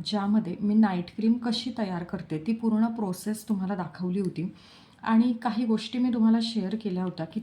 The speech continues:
ती क्रीम करत असताना मी कशी तयार करते, कुठले इन्ग्रेडियंट्स कसे घेते. ओके, तर अगदी तशीच जशी all in one मॅजिक नाईट क्रीम आपल्याकडे आहे, तशी आपल्याकडे all in one मॅजिक डे क्रीम आहे. आणि याचा रंग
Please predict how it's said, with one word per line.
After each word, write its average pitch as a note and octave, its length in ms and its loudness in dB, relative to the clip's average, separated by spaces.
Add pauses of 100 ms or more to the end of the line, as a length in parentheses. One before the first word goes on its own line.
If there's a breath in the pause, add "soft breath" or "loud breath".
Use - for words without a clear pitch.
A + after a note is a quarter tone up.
ती A#3+ 80 -2
क्रीम A3+ 360 4
करत G#3 300 -4
असताना F#3 440 -4
मी A3 120 2
कशी B3 400 -2
तयार F#3 220 -2
करते, D#3 340 -8
कुठले A3 360 -6
इन्ग्रेडियंट्स F3 760 -4
कसे A3+ 320 -6
घेते. D#3 420 -6 (340)
ओके, - 500 -10 (640 loud breath)
तर A#3+ 80 -2
अगदी G3+ 560 -2
तशीच F3+ 380 -4 (280)
जशी A3 340 2 (160)
all A3+ 180 4
in B3 160 4
one A#3+ 320 2
मॅजिक F3 440 0
नाईट E3 340 -2
क्रीम F#3+ 200 -4
आपल्याकडे E3 500 -4
आहे, E3 280 -4 (400 loud breath)
तशी G#3 320 -2
आपल्याकडे F3+ 460 -4 (180)
all B3 160 0
in C4 140 0
one B3+ 240 2
मॅजिक F#3 480 -2
डे F#3 320 0
क्रीम G#3 340 0
आहे. D3+ 240 -4 (320 loud breath)
आणि F#3+ 220 -2
याचा F#3+ 280 -4
रंग F#3 260 0